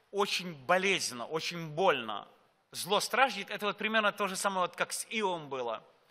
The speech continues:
Это глубокие страдания, дж-, такие тяжёлые страдания, болезненные страдания телом или душой.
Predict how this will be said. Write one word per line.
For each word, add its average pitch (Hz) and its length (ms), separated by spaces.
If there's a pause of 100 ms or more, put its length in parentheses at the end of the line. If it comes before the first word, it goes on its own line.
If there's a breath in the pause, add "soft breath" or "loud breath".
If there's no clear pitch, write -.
(240 loud breath)
Это 165 240
глубокие 196 760 (260 loud breath)
страдания, 185 880 (300)
дж-, - 300
такие - 320
тяжёлые 185 520
страдания, 127 520
болезненные 185 540
страдания 135 500
телом 226 400
или 156 120
душой. 120 460